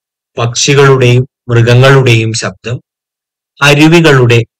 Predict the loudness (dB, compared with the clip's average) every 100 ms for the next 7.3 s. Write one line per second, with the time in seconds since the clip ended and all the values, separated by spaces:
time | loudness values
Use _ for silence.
0 | -4 0 0 0 -4 -6 -8 -8 -12 -18
1 | _ _ _ -6 0 0 2 2 2 2
2 | 0 0 -2 -4 -6 -10 -12 -14 -14 _
3 | -20 -20 -20 _ -2 2 2 2 2 0
4 | -4 -8 -8 -6 -2 0 0 -2 -6 -14
5 | _ _ _ -6 -2 0 2 0 0 2
6 | 0 0 -2 -6 -12 _ -8 -4 -2 -2
7 | -2 -4 -8